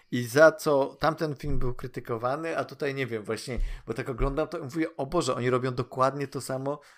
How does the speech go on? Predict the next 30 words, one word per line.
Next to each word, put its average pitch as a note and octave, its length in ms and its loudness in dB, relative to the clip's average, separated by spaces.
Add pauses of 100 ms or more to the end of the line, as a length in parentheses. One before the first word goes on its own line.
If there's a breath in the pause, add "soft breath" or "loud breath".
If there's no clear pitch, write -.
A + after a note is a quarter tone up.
(280 soft breath)
tą C3 140 0
samą D#3+ 400 0
głupią C#3 480 -2
rzecz, C#3 260 0
którą B2+ 280 -6
robił B2+ 240 -4
tamten A#2 380 -6
film”, D#3 260 -12
ale B2 180 0
tutaj D#3+ 280 -4
ja D3+ 120 -2
wia-, D3 200 -4 (400)
z - 80 -14
jakiegoś - 280 -6
powodu C#3+ 360 -6
to C3+ 140 -4
działa, B2 340 2
to C#3+ 100 -6
nie B2 120 -6
przeszkadza. A#2 640 -4 (640 loud breath)
E, A#2 160 -4
może A#2+ 240 -4
dlatego, B2+ 280 -2
że B2+ 120 0
inna B2+ 140 0
postać A2+ 360 -8
to A#2 100 -8
robi, A#2+ 300 -6 (300 soft breath)
ale A#2+ 320 4
w - 260 -14